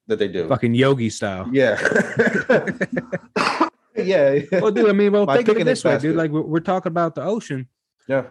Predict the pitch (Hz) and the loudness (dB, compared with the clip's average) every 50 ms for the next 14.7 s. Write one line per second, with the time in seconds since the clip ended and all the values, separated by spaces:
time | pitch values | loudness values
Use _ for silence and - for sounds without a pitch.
0 | _ - 175 180 165 - - - 165 202 240 220 - 135 127 123 123 139 143 143 | _ -6 -4 -4 -4 -2 0 2 4 4 4 2 0 -2 -4 -2 2 2 4 4
1 | 156 156 139 - - - - 175 214 233 190 147 139 131 127 113 139 190 233 185 | 2 2 0 -4 -4 -2 0 0 0 0 0 -2 -2 0 0 -2 -2 -4 -4 -6
2 | - _ _ _ _ _ _ _ _ _ - 151 190 262 285 214 - _ _ - | -6 _ _ _ _ _ _ _ _ _ -4 -2 -2 -2 -2 -6 -10 _ _ -8
3 | 135 147 147 156 156 160 156 160 160 151 147 143 - 139 135 139 151 160 160 156 | -2 0 2 4 4 2 2 2 2 2 2 2 0 -2 0 2 2 2 0 0
4 | 143 131 123 95 _ _ - 117 120 127 139 156 165 151 135 123 117 120 131 - | -2 -4 -10 -14 _ _ -8 -4 -2 0 0 0 0 2 2 2 2 0 -2 -6
5 | _ _ _ _ - 143 127 104 - - - - - - - 135 120 107 - 104 | _ _ _ _ 0 0 0 0 -2 -8 -18 -20 -8 -2 0 2 2 2 -2 -4
6 | 87 82 - _ _ - 147 139 - _ _ _ _ _ _ - 196 180 120 110 | -8 -8 -10 _ _ -2 -2 -2 -4 _ _ _ _ _ _ 0 2 2 2 0
7 | - - 180 208 196 - 110 87 - _ _ _ _ _ _ _ _ _ - - | 0 2 2 2 2 0 -4 -6 -8 _ _ _ _ _ _ _ _ _ -4 0
8 | 147 165 160 160 160 143 156 165 156 143 156 160 180 190 165 143 135 135 139 123 | 2 4 4 4 4 4 4 2 4 4 2 2 2 2 2 2 2 0 0 0
9 | - 147 143 143 139 135 139 139 139 127 131 143 131 127 131 117 110 - - - | 0 0 0 2 0 0 0 0 0 2 2 2 2 2 0 -2 -2 -4 -2 -2
10 | - - - 139 131 - 147 131 117 120 135 147 156 147 123 123 120 123 139 131 | -2 -2 -4 -6 -2 0 0 2 2 2 0 2 2 0 0 0 2 2 0 2
11 | - 147 131 110 117 135 147 - 175 143 127 120 107 107 101 - - - 127 147 | 0 0 0 2 0 0 0 2 2 2 2 2 2 0 -4 -4 -2 0 0 0
12 | 139 - _ _ 120 135 139 - 180 165 139 120 117 107 104 95 90 78 90 139 | 0 0 _ _ -6 -4 0 2 2 2 2 2 0 0 -4 -6 -6 -2 0 2
13 | 143 98 - - _ _ _ - 123 131 185 165 151 147 143 139 156 165 - - | 2 0 -2 -6 _ _ _ -6 -4 -2 0 2 4 4 4 4 4 2 0 0
14 | - 123 110 107 101 87 - 104 95 92 - 90 85 | 2 2 2 2 2 0 0 0 0 0 -2 -6 -10